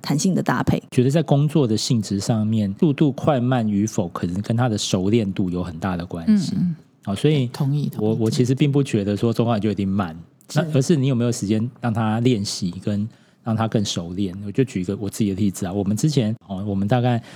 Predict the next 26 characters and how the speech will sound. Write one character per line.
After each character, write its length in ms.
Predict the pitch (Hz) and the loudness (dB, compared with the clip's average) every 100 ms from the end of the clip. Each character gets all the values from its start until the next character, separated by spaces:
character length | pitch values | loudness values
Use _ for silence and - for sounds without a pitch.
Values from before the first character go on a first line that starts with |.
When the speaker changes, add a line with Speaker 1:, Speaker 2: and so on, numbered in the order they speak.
| - | -8
Speaker 2:
每 140 | 107 123 | 0 0
两 180 | 104 92 | 2 0
年 120 | 92 | -2
我 120 | 85 | -2
都 100 | 104 | 0
要 80 | 104 | 0
去 160 | - | -2
餐 220 | 107 95 98 | -2 -2 -4
厅， 260 | 98 92 101 - | -4 -6 -8 -4
就 80 | |
是 100 | 113 | -2
重 200 | 110 98 | 0 -2
新 180 | 110 113 | 0 0
再 120 | 110 | 0
去 120 | 104 107 | 0 -2
实 240 | - 95 | -2 -4
习 200 | - 90 | -4 -8
一 120 | 87 | -8
下， 260 | 87 101 90 | -6 -6 -4
大 120 | 110 | -2
概 100 | 110 | -2
三 200 | 107 104 | -2 -2
天 160 | 104 98 | -2 -4
的 100 | 92 | -4
时 160 | - | -8
间。 180 | 82 85 | -12 -14